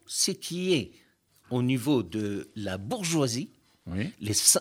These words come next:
Speaker 1: les symboles de la bourgeoisie, les Juifs l'ont adopté.
Speaker 2: Ah oui, tout à fait. Tout à fait. Alors, il y avait quand même également d'éminentes personnalités de la médecine
Speaker 1: De la
Speaker 2: et
Speaker 1: médecine,
Speaker 2: du barreau.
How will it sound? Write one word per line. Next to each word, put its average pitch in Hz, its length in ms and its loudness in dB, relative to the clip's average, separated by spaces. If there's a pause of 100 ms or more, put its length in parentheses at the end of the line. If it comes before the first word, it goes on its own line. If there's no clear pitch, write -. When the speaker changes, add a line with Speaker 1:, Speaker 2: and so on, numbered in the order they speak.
Speaker 1:
les 120 180 0
symboles 190 580 2
de 117 120 -6
la 110 120 -4
bourgeoisie, 113 720 -6 (100)
les 120 140 -2
Juifs 110 380 -6
l'ont 110 120 -2
adopté. - 420 -6 (320)
Speaker 2:
Ah 101 140 0
oui, 101 160 -2
tout - 200 -8
à 98 80 -2
fait. 92 220 -6 (300)
Tout - 80 -2
à 151 60 2
fait. 156 100 4
Alors, 139 200 4
il 139 80 2
y 139 40 4
avait 139 160 0
quand 123 140 -2
même 107 160 -2 (100)
également 117 580 0 (200)
d'éminentes 127 500 2
personnalités 110 760 -2
de 104 120 -2
la 101 140 0
médecine 110 460 0
Speaker 1:
De 85 40 2
la 101 60 0
Speaker 2:
et - 20 4
Speaker 1:
médecine, 113 260 6
Speaker 2:
du - 120 6
barreau. 156 280 8